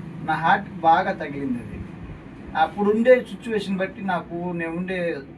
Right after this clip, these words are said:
ఆ, సమస్యలకి నేను, అది నాకు బాగా కనెక్ట్ అయింది. ఆ, ఇంకా ఏదో బాగున్నట్టుంది అని చెప్పి నేను ఆ ధ్యానంలోకి రావడం జరిగింది.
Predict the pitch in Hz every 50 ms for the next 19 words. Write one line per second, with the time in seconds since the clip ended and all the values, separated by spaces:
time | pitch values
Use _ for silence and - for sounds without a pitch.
0 | - 156 147 147 139 131 123 - - 180 180 - 185 175 165 170 208 214 190 165
1 | 156 151 143 135 139 139 139 139 139 139 135 123 127 151 160 165 160 - 156 156
2 | 165 175 - - 156 135 120 113 110 - - - - - - - - - - -
3 | - - - - - - - - - 165 170 170 170 175 - - 175 165 - -
4 | - - 160 160 170 185 214 214 165 156 165 175 180 180 185 180 175 151 - 156
5 | 160 165 160 160 160 160 160 165 - - 196 196 180 165 156 151 143 143 139 131
6 | 127 - - - - - - - - - - - - - - - - - - -
7 | - - 147 143 139 135 135 143 151 165 165 160 139 127 139 135 135 127 131 123
8 | 127 123 120 127 127 139 160 190